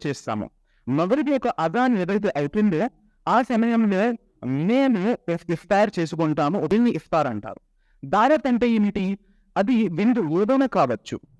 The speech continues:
రసూలుల్లాహి స్వల్లల్లాహు అలైహి వసల్లం వారు హదీస్ తెలియజేశారు, "మన్ అఫ్తర సాయిమన్", ఎవరైనా ఒక ఉపవాసికి ఇఫ్తార్ చేస్తే, "కాన లహు అజ్రు అజ్-, కాన లహు అజ్రు సాయిమి",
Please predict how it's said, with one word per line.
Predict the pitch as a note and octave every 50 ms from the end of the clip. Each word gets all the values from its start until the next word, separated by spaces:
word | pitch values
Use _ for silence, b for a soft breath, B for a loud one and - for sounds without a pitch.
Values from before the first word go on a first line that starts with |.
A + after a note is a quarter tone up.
| _ _ _ _ _ _ _ _ _ -
రసూలుల్లాహి | C#3 C3 - F#3 F3 D#3+ D3 C#3+ D#3 D#3+ D3+
స్వల్లల్లాహు | - E3+ C#3+ C#3+ C3+ C#3+ D#3+ E3 D#3 D3+
అలైహి | C#3+ C#3 C#3 D3 D#3 E3
వసల్లం | D#3 - - D3+ C#3 C#3+ C#3+
వారు | C#3 C3+ B2+
హదీస్ | C3+ C3+ D#3 D#3 -
తెలియజేశారు, | C#3+ B2 C#3+ C#3+ C#3+ C3+ C#3 C#3 - D#3 C#3 D#3 G#3 A#3+ - _ _ _ _ _ _ A2+
"మన్ | A#2+ C3 D3 F3+
అఫ్తర | G#3 - - - D#3+ D3 C#3+
సాయిమన్", | - - E3 D#3 D#3 - F#3 F#3+ A3 A#3+ C4 C#4 - _ _ _ _ _ -
ఎవరైనా | C3 C3+ C3 D#3+ F#3 G#3 G#3+ F#3
ఒక | E3 D#3 D3+ D#3+
ఉపవాసికి | C3+ C3+ C#3+ D3 F3 F#3+ F#3+ F#3+ - F#3+ F3+ - D#3 C#3
ఇఫ్తార్ | D3 - - - - D#3+ F3+ G#3+ G3 - -
చేస్తే, | F3 E3+ D#3+ D3+ - - - G3+ A#3 C#4 C4 _ _ _ _ _ _ _ _ _ _ _ _ -
"కాన | G3+ A#3 B3 B3 A3+
లహు | G#3+ G#3 G3+ G#3 G3+ F#3+ G3+ - - - A3
అజ్రు | B3 F#3+ F#3+ A3 A3 F#3+ G#3+ - -
అజ్-, | E3+ G3 - - - - -
కాన | G#3+ A3 A#3 A3 G3+
లహు | G3 A#3 A3 F#3 G#3 A3+ C4 B3 - _ _ _ _ _ _
అజ్రు | - A3 G3+ G3 A3+ G#3
సాయిమి", | F#3+ - - - G#3 F#3+ F#3 E3+ E3+ E3+ D#3+ D#3+ D#3+ D#3 C#3+ B2 G#2+